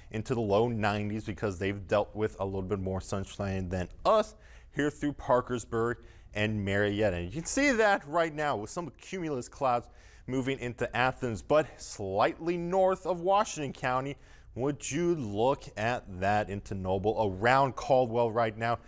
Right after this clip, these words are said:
we have that stray shower. Even starting to see a little bit of lightning right now. This is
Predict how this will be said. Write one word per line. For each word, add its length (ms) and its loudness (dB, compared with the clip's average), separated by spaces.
we 120 -4
have 340 2
that 140 -2
stray 380 -4
shower. 300 2
Even 500 0
starting 300 -6
to 60 -8
see 140 -6
a 60 -2
little 180 -2
bit 140 -2
of 80 2
lightning 520 0
right 280 0
now. 200 -2
This 420 2
is 240 -6